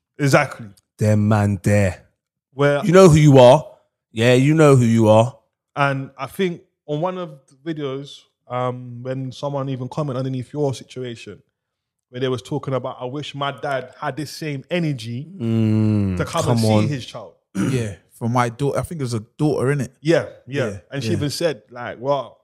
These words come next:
Speaker 1: they feed in your pain," and for them, for you to able to, that's the kind of energy they wanted from their father.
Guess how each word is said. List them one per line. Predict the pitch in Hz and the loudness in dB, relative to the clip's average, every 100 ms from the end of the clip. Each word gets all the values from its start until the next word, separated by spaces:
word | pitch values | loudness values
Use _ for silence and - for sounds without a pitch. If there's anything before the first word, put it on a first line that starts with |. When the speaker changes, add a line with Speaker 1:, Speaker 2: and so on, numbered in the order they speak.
| _ | _
Speaker 1:
they | 131 | -20
feed | - 202 160 | -8 -4 -2
in | |
your | 151 135 | -4 -4
pain," | 147 139 127 | -6 -6 -6
and | 123 120 - _ _ _ _ _ _ _ | -8 -10 -18 _ _ _ _ _ _ _
for | 170 | -2
them, | 175 170 | 0 -2
for | - | -6
you | 165 190 | -8 -8
to | 185 165 | -6 -6
able | 165 156 | -6 -12
to, | 147 165 147 139 135 120 _ _ _ | -14 -10 -8 -8 -10 -16 _ _ _
that's | 185 170 | -8 -6
the | 202 | -8
kind | - 180 | -6 -6
of | |
energy | 170 151 | -4 -4
they | 151 151 | -2 -2
wanted | 156 143 | -4 -8
from | - 135 | -10 -2
their | 185 170 | -2 -2
father. | - 135 113 | -2 -2 -2